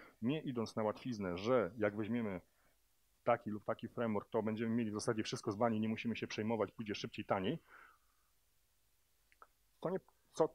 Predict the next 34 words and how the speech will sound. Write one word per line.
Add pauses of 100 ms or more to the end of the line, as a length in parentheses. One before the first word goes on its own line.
(140)
co
z
tego,
że
robimy
piąty
pro-,
projekt
na
tym
samym
frameworku? (1800)
E,
tylko
żeby
się
jednak
troszeczkę
poświęcić
i,
i
zastanowić
nad
tym,
co
jest
potrzebne
do
zrobienia,
czego
potrzebujemy,
jak
to
rozwiązać,